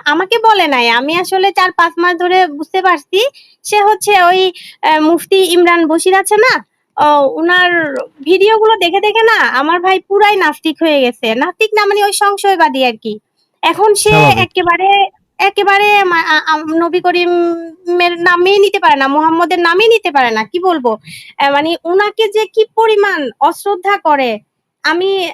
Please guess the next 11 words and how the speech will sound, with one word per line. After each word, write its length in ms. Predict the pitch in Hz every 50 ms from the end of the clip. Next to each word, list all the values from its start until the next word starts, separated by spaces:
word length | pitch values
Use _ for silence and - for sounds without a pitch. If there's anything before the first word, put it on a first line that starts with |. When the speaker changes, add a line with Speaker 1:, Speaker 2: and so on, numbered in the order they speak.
| -
Speaker 1:
আমার, 260 | - 277 294 330 359 370 - _ _ _ _
আমার 200 | 294 320 370 392
খুব 160 | - - 440 - -
কষ্ট 240 | 466 440 415 -
লাগে। 280 | 392 330 302 269 254 254
তো 120 | - 370
আমি 300 | 349 339 320 330 349 381
ওকে 220 | 381 381 381 - 403
বলছি 560 | 392 381 359 349 - - 453 466 427 349 294
যে, 480 | 254 302 311 311 302 294 277 254 214 226 - -
"তুই 340 | 285 294 294 277 269 254